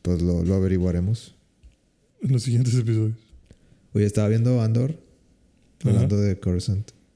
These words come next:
Speaker 1: y sale Coruscant en el, en el episodio.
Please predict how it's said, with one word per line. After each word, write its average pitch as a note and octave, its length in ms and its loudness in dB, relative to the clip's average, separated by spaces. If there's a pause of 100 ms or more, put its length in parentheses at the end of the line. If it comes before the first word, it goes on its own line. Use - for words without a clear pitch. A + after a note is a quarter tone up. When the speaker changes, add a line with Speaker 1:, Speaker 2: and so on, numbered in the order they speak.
(120)
Speaker 1:
y G2 80 -4
sale F#2 340 -2
Coruscant G#2 540 -2
en F#2 160 -2
el, F2+ 280 -4 (920)
en G2 80 -2
el F2+ 80 -2
episodio. F#2+ 440 -4